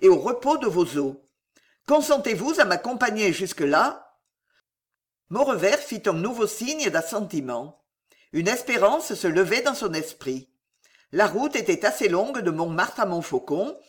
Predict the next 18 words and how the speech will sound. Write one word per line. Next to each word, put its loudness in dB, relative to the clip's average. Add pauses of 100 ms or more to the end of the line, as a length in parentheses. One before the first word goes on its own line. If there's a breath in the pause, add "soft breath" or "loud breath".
(280 soft breath)
peut-être -2
une -2
occasion 2
de -2
fuite -4
se -4
présenterait-elle. -2 (800 soft breath)
En 2
tout -2
cas, 2 (520 loud breath)
c'était 6
plus 0
d'une -2
demi-heure 0
de 0
gagnée, -2 (260)
un 2
siècle. -4